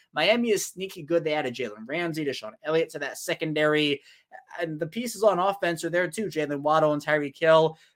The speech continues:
make up that one two there. Tua Tagovailoa, it's gonna be up to him if he can take a leap, obviously, after a pretty scary year for him concussion-wise. I hope everything is all good on that front.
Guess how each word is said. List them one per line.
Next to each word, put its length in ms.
make 200
up 160
that 220
one 240
two 280
there. 280
Tua 240
Tagovailoa, 640
it's 120
gonna 160
be 140
up 120
to 80
him 200
if 80
he 100
can 140
take 320
a 80
leap, 360
obviously, 360
after 280
a 60
pretty 200
scary 420
year 140
for 180
him 160
concussion-wise. 920
I 240
hope 240
everything 320
is 100
all 140
good 160
on 140
that 260
front. 240